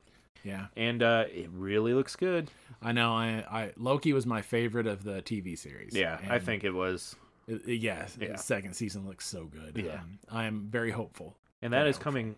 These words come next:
Speaker 2: October sixth. And I think we covered it last week, but we'll probably
Speaker 1: Yeah,
Speaker 2: a-,
Speaker 1: we'll
Speaker 2: anytime we talk about it, we'll just say, we'll ma-, we'll make, make sure to mention it. Uh,
Speaker 1: Loki,
Speaker 2: October
Speaker 1: Loki's coming
Speaker 2: sixth.
Speaker 1: out.
Speaker 2: Yes.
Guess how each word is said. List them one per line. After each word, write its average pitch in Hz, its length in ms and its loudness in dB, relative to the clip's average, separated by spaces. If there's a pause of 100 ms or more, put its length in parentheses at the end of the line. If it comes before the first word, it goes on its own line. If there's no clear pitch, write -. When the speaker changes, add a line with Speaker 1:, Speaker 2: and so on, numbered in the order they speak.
(100)
Speaker 2:
October 143 400 4
sixth. - 520 2
And 123 140 8
I 123 40 8
think 147 200 -2
we 139 80 0
covered 113 240 2
it 95 60 -2
last 92 280 2
week, 98 220 -2
but 98 140 -2
we'll 92 100 -2
probably 90 440 -4 (580)
Speaker 1:
Yeah, 170 120 6
Speaker 2:
a-, 147 40 10
Speaker 1:
we'll 165 120 8
Speaker 2:
anytime 131 380 4
we 110 100 4
talk 107 260 6
about 98 220 4
it, 98 80 2
we'll 92 140 0
just 92 180 -6
say, 80 240 -8 (180)
we'll 135 100 4
ma-, 123 200 2
we'll 120 120 0
make, 110 360 -4
make 117 160 -2
sure 101 140 -2
to 87 60 -2
mention 92 340 -4
it. 85 140 -10 (600)
Uh, 110 100 2
Speaker 1:
Loki, 107 180 -2
Speaker 2:
October 120 260 2 (100)
Speaker 1:
Loki's 107 120 0
coming 90 180 -6
Speaker 2:
sixth. 73 160 -16
Speaker 1:
out. - 60 -20 (140)
Speaker 2:
Yes. 90 140 -10